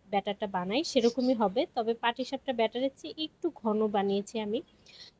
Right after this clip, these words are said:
তারপরে ভা-, আমি এখানে ভালো করে মিশিয়ে নিচ্ছিলাম, কারণ যাতে এটার ভিতরে,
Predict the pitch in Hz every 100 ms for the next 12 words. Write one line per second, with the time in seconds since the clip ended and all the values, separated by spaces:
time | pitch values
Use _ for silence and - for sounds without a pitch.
0 | - 254 - 247 254 262 226 196 - -
1 | 214 233 226 247 226 208 226 247 233 220
2 | 208 233 214 202 - 214 226 294 - 202
3 | 196 190 190 202 208 196 190 190 208 208
4 | 226 214 202